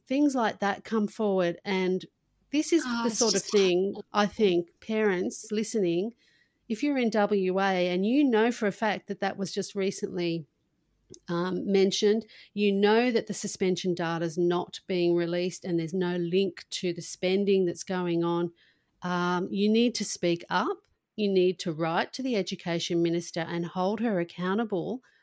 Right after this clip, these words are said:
Speaker 1: for all of these things that you know. You are a taxpayer, you are a voter, and you need to have your say and ask her to justify why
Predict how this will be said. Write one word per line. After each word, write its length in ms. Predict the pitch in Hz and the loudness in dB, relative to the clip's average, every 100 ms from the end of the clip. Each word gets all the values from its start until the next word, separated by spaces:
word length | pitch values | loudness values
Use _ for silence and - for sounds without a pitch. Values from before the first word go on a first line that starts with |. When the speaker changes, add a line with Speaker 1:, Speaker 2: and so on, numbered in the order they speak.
| _ | _
Speaker 1:
for 240 | - 208 | -4 -4
all 360 | - 202 208 214 | 2 4 6 4
of 100 | 185 | 2
these 300 | 185 170 - | 0 0 0
things 320 | 185 165 165 | 2 2 0
that 140 | 170 | -6
you 220 | 175 165 | -4 -4
know. 440 | 160 160 156 156 151 _ _ _ _ | -2 -2 -4 -6 -10 _ _ _ _
You 300 | 175 185 196 | -6 0 2
are 160 | 208 214 | 2 2
a 60 | |
taxpayer, 840 | 254 - 214 - - 208 196 202 202 | 0 -2 -2 -4 -6 -4 -2 -2 -4
you 280 | 180 175 175 | -4 -2 0
are 180 | 185 | 0
a 60 | 214 | 0
voter, 580 | 196 180 175 - 170 165 - _ _ | 0 0 -2 -2 -4 -4 -8 _ _
and 140 | 175 170 | 2 2
you 80 | |
need 360 | 165 165 165 165 | 4 2 0 -2
to 140 | - | -4
have 220 | 170 170 151 | -4 -4 -4
your 180 | 165 | -6
say 460 | 165 - 180 175 175 | -6 -4 -2 -2 -2
and 280 | 185 175 175 - | -4 -4 -4 -8
ask 540 | 202 185 233 - - - | -4 -2 -2 -4 -8 -8
her 380 | 160 151 175 196 | -6 -4 -8 -10
to 160 | - | -10
justify 1000 | 175 - 196 208 - 226 - 151 151 170 262 _ _ _ | -8 -4 -4 -4 -6 -8 -6 -4 -4 -4 -8 _ _ _
why 720 | 170 175 180 170 160 196 254 | -6 -2 0 0 0 -4 -6